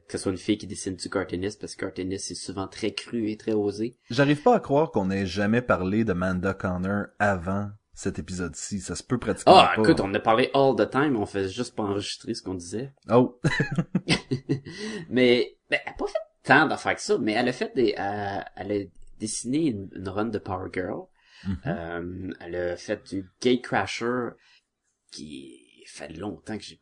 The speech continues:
Speaker 1: j'ai vu ça, du Gatecrasher. C'était populaire quand j'étais jeune,
Speaker 2: Qui
Speaker 1: puis je
Speaker 2: était
Speaker 1: faisais la
Speaker 2: publié par la même compagnie qui, euh, qui publiait le magazine Wizard,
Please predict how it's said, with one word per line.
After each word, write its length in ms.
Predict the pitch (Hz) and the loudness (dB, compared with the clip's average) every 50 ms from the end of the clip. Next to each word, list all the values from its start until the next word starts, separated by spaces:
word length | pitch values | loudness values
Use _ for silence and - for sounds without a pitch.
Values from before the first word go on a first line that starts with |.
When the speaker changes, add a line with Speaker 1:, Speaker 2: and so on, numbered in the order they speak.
| - - | -20 -20
Speaker 1:
j'ai 220 | - - - 85 82 | -18 -18 -16 -18 -18
vu 100 | 82 - | -18 -16
ça, 180 | - - 104 | -10 -10 -10
du 100 | 87 - | -10 -8
Gatecrasher. 560 | - - 87 85 - - 90 - - - 104 | -8 -8 -8 -6 -8 -12 -12 -12 -10 -12 -12
C'était 180 | 104 - - 82 | -12 -10 -12 -8
populaire 380 | - 101 - - - 95 107 110 | -8 -8 -8 -6 -6 -6 -6 -6
quand 100 | - - | -6 -10
j'étais 240 | 87 - - 92 87 | -12 -10 -8 -8 -8
jeune, 280 | 82 78 92 101 107 107 | -6 -6 -6 -6 -6 -2
Speaker 2:
Qui 140 | - 135 131 | 2 2 4
Speaker 1:
puis 0 | |
je 40 | - | 8
Speaker 2:
était 100 | - 202 | 8 6
Speaker 1:
faisais 100 | - 208 | 6 6
la 40 | 196 | 2
Speaker 2:
publié 600 | 196 175 151 139 127 123 117 110 113 131 180 226 | 0 0 2 0 -2 -2 -2 -2 0 0 0 0
par 240 | 233 - - 107 104 | 2 2 2 2 4
la 120 | 101 98 95 | 4 2 4
même 260 | 95 113 143 175 185 | 4 4 4 2 2
compagnie 640 | - 147 120 - 104 92 95 98 107 123 143 147 147 | 2 2 2 4 4 4 4 4 4 4 2 0 -2
qui, 400 | - - - 101 104 104 101 98 | -8 -4 -2 0 0 2 2 2
euh, 260 | 92 90 90 90 90 | 2 2 2 2 0
qui 120 | 85 - - | -2 -6 -4
publiait 520 | - - 107 98 101 95 95 104 110 120 | -4 -2 -2 -2 -2 0 2 4 4 4
le 100 | 117 98 | 4 2
magazine 540 | 90 95 95 92 95 90 82 107 110 113 113 | 2 2 2 0 0 0 2 4 4 4 4
Wizard, 500 | 98 95 107 104 92 101 107 113 113 | 4 4 2 2 4 4 4 4 4